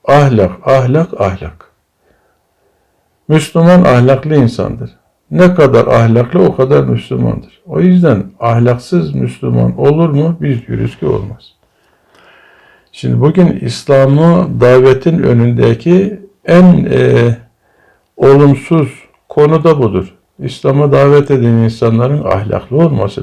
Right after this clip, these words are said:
lazım. İslam'a davet ediyorsunuz, onlar da, "E, şunların dinine mi?" diye ahlaksız insanları gösteriyorlar.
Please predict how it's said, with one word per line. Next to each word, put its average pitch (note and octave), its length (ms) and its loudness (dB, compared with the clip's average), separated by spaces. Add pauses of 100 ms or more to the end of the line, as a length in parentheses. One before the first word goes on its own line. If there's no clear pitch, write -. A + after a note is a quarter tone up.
lazım. G2 280 -12 (920)
İslam'a C#3 500 0
davet D#3 400 2
ediyorsunuz, C3+ 680 -2
onlar D3 420 2
da, C#3+ 280 0 (640)
"E, B2+ 40 -14
şunların D3 640 0
dinine C#3+ 360 2
mi?" C3 180 2
diye A#2+ 240 2
ahlaksız B2 600 -2
insanları B2+ 640 -2
gösteriyorlar. F#2 800 -8